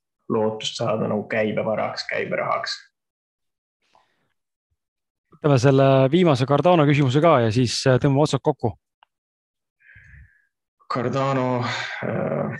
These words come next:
Speaker 1: peaks olema smart contract'i platvorm,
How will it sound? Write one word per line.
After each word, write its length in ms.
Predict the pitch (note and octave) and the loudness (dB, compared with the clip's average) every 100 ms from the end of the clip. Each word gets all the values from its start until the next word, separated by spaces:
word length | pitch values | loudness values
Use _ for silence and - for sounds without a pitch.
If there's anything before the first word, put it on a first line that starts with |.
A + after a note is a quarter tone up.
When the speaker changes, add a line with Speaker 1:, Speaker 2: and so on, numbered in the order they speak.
| - _ _ _ _ _ _ _ _ _ - | -14 _ _ _ _ _ _ _ _ _ -8
Speaker 1:
peaks 240 | A#2 - | -8 -4
olema 460 | A#2 A#2 A2+ A2 A2 - | -4 -2 -2 -2 -4 -6
smart 400 | C3 B2 A#2 - | -4 -4 -4 -6
contract'i 960 | B2 B2 A#2 A2 - F#2 G#2+ G#2+ - - | -6 -4 -6 -6 -6 -4 -4 -4 -6 -4
platvorm, 640 | A#2 A#2 - A2 G#2 G2+ | -4 -6 -4 -4 -2 -6